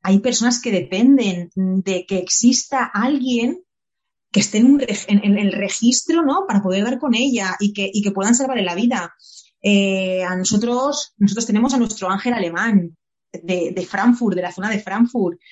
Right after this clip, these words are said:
eh, que fue el que, el que donó la médula a, a Martina. Eh, entonces,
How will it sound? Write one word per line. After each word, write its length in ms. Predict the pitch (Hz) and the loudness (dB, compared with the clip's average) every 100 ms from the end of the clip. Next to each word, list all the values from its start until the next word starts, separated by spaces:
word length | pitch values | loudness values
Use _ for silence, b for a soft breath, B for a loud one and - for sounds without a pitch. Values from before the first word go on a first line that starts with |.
| B B - | B B -2
eh, 240 | 190 185 | -2 0
que 100 | 185 | -4
fue 240 | - 190 | -6 -6
el 80 | 185 | -4
que, 200 | 214 214 | -4 -4
el 180 | 208 208 | -4 -4
que 100 | 233 | -2
donó 180 | 214 202 | 0 0
la 120 | 196 | -2
médula 500 | 190 226 208 180 180 | -2 -2 -2 -4 -6
a, 380 | 180 175 170 170 | -8 -8 -8 -8
a 120 | 185 | -6
Martina. 640 | 180 - 220 214 190 175 - b b b - | -6 -6 0 0 0 -4 -12 b b b -4
Eh, 500 | 214 208 202 196 196 | 0 2 2 0 -2
entonces, 760 | 196 202 202 240 233 240 - | -2 0 -2 -2 -2 -4 -6